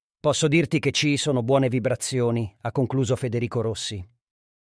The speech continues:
Il bacio tra un cantante e una fan è un classico del pop,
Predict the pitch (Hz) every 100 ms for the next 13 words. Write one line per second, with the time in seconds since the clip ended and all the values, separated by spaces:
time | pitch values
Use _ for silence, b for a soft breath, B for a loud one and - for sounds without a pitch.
0 | _ _ 196 190 214 214 190 175 165 147
1 | 160 151 185 175 160 151 151 - 131 120
2 | 127 - 165 160 185 180 - 151 139 131
3 | 123 107 -